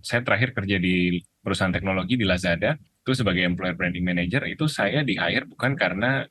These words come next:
portfolio kantor saya. Saya di-hire karena portfolio pribadi, sosial media. Jadi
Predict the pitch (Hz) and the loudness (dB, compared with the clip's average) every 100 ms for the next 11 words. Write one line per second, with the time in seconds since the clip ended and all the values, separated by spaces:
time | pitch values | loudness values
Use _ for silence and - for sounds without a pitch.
0 | _ 101 90 98 95 95 92 92 85 95 | _ -6 0 0 2 2 0 0 0 -2
1 | 98 98 127 117 92 - - 135 107 92 | 0 0 2 2 2 -2 0 2 2 2
2 | 113 135 107 123 131 101 98 92 92 87 | 2 2 0 0 0 -2 0 0 0 0
3 | 104 95 104 98 92 - 92 95 90 87 | 2 4 2 2 -4 -6 -2 0 2 2
4 | 92 87 - - - - _ - 98 131 | 0 -2 -8 -20 -20 -20 _ -4 2 2
5 | 131 | 2